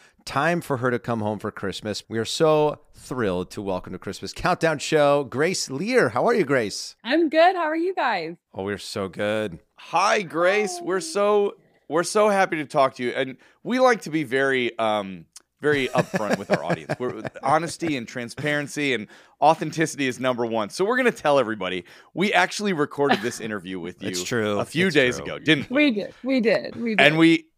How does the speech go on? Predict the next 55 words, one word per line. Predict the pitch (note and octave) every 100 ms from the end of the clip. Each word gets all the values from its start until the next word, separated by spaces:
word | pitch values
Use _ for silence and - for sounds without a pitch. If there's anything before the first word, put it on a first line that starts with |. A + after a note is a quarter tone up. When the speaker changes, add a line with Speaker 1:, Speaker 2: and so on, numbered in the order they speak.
| _ _
Speaker 3:
we | C#3 D3+
ha-, | D3+ D#3 -
there | C3 D#3
was | E3+
a | G#3
power | - F3 G#3+ G#3+
outage | D3+ C#3+ D3 D#3 C#3 - -
where, | C3+ C#3
in | C#3+ C#3+ C#3+
where | C#3 C#3
we | B2+ C3
record. | B2+ C3 A#2 G2+ G2+ - - _ _
And | A#2 B2+
when | B2+
we | B2
came | - D3+ D3
back, | A#2+ A2 -
we | F#2+
lost | E2+ F#2+ -
the | G2
audio, | D#2 E2+ D#2+ E2
and | G2 G#2
we | A2
were | G#2+
so | - - D3+ F3+
bummed. | B2 G2+ F#2 G2 - _ _ -
And | B2+
we |
were | B2+
like, | A#2+ -
"We | C3+
gotta | C3 D3+ D3+
have | D3 A#2+
Grace | B2+ A2+
on | G#2+
the |
show." | G2+ F#2+
So | D#2 A2+
we | C3+
are | D#3
going | C#3+ G#3
to | A#2
Speaker 1:
<laughs> | A#2
Speaker 3:
redo | G#3+ A3 G3+
this | F#3+ D3+ C3
interview, | B2+ G#2+ A#2 A2+
and | A#2 A2+
we | D3+
could | D#3 C#3
not | C3+ -
be | C3
happier | B2 C#3+ D3 C3+ A#2+ A#2 - _ _
to | C3
spend | - D3+ D3
another | C#3 C3 C#3+ C3+